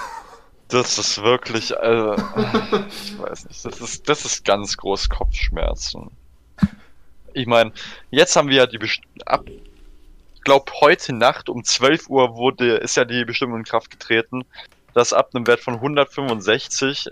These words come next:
Speaker 1: in drei aufeinanderfolgenden Tagen die Schule geschlossen wird und erst wieder nach vier Schultagen, nein, vier Werktagen,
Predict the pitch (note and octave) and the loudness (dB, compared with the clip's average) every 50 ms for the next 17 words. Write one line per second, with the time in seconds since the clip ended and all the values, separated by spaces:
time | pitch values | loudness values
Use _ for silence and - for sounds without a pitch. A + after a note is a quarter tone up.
0 | - - A2+ G#2+ - A2 A2 A2+ A2 - - C3 A#2 A2+ A#2 A#2 - C3 B2+ B2 | -10 -10 -10 -4 0 2 4 4 4 2 0 0 0 2 2 2 2 2 2 2
1 | A#2 A2+ G#2 - - A#2+ G#2 G#2 G#2 G#2+ A2+ A#2+ A#2 _ - - - _ _ _ | 2 -2 -8 -4 2 4 6 6 6 4 2 -4 -14 _ -20 -20 -20 _ _ _
2 | _ _ - - - - C#3+ C#3 B2 A2 G#2 - - A2+ B2 C#3+ - - C3+ A2 | _ _ -10 -10 -8 -8 -8 -8 -6 -6 -6 -4 0 2 2 2 2 0 -2 -2
3 | A#2+ - A2+ A2 - F2+ A#2+ B2+ - - B2+ A#2+ B2 A#2+ A#2 A2+ G#2+ F#2 - - | -2 -2 -2 0 2 4 4 4 2 -2 0 2 4 4 6 6 4 2 0 -4
4 | - - - - A2 A2+ A2 A#2 - - - - - - - - - - - - | -12 -16 -10 -2 2 4 4 4 2 0 -4 -6 -6 -6 -6 -6 -8 -10 -14 -14
5 | - - - - - - - - - - - A#2 - - - C#3 D#3 E3 E3+ D#3+ | -16 -16 -16 -18 -18 -18 -20 -20 -20 -18 -14 -10 -6 -6 -2 2 4 4 4 4
6 | - - - - C3 C#3+ D#3 - - - C3+ B2+ B2+ C3 - - G2 F#2+ F#2+ F#2 | 0 -4 -6 -4 -4 -4 -4 -4 0 2 4 6 6 4 2 0 -2 -2 -2 -4
7 | - - D3 D3 A#2 G2 G#2+ G#2+ A2+ C#3 - - - - C3+ A#2 A#2+ B2+ C3+ C3+ | -2 2 2 2 4 4 4 4 4 4 0 -4 -4 2 4 6 6 6 4 4
8 | C#3 C#3+ C#3 C3 | 0 -6 -10 -10